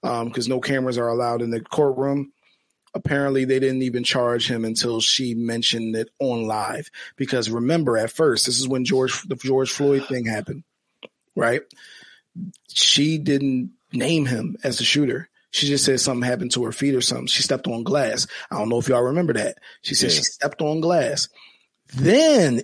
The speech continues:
Speaker 1: it came out and she said Tory shot her on live. And then that's when they went to go get him.
Speaker 2: Mm. He said the reason that they, all this happened is because he brought back his masters and they're trying to, like, blackball him and all this other shit.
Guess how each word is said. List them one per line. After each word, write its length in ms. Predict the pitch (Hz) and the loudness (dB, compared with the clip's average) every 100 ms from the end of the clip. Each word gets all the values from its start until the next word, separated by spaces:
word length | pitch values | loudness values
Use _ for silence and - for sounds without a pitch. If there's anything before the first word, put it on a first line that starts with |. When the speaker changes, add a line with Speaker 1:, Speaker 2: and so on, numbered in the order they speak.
| - | 0
Speaker 1:
it 120 | 147 | -2
came 380 | - 131 120 117 | 2 0 2 0
out 300 | 113 110 - | 0 -2 -2
and 140 | 151 117 | -4 -2
she 160 | 123 | 0
said 300 | - 113 104 | 0 0 -2
Tory 340 | - 113 104 107 | -2 0 0 2
shot 300 | - 107 101 | 2 0 -4
her 100 | 101 | -4
on 240 | 139 110 104 | -4 -4 -6
live. 580 | 101 120 123 95 - - - - | -4 -2 -2 -4 -8 -14 -18 -6
And 120 | 143 | -4
then 180 | 120 113 | -2 0
that's 380 | 120 143 - - | 0 0 0 -2
when 160 | 123 113 | -2 -4
they 100 | 107 | -4
went 220 | 107 104 | -6 -8
to 60 | 98 | -6
go 160 | 104 | -6
get 180 | 104 98 | -4 -8
him. 140 | - _ _ _ _ _ _ _ 156 | -8 _ _ _ _ _ _ _ -14
Speaker 2:
Mm. 180 | 151 135 _ _ - - - - - - | -14 -16 _ _ -20 -20 -20 -20 -20 -6
He 140 | 156 170 | -2 2
said 400 | 165 139 127 113 | 4 4 2 2
the 80 | |
reason 320 | 120 120 107 101 | 0 2 2 2
that 140 | 95 | 2
they, 260 | 90 95 - - | 0 -2 -2 0
all 160 | 95 | 2
this 160 | 98 92 | 0 0
happened 320 | 90 85 82 | -2 -2 -4
is 100 | 82 | -4
because 360 | 78 - 85 80 | -6 -4 -4 -2
he 80 | 90 | -4
brought 300 | 85 85 - | -2 -2 -2
back 220 | 85 82 | -4 -4
his 140 | 76 | -6
masters 680 | 82 82 82 - 76 78 73 | -4 -4 -4 -6 -4 -4 -6
and 320 | 73 73 71 | -8 -10 -10
they're 140 | 76 76 | -8 -8
trying 340 | - 76 76 | -6 -6 -6
to, 60 | 71 | -6
like, 240 | 76 76 | -6 -6
blackball 580 | 76 73 - 76 73 71 | -6 -6 -6 -6 -4 -6
him 100 | 71 | -8
and 80 | 71 | -8
all 140 | 71 | -8
this 180 | 69 - | -8 -8
other 200 | 69 69 | -8 -8
shit. 320 | - 69 65 | -8 -8 -10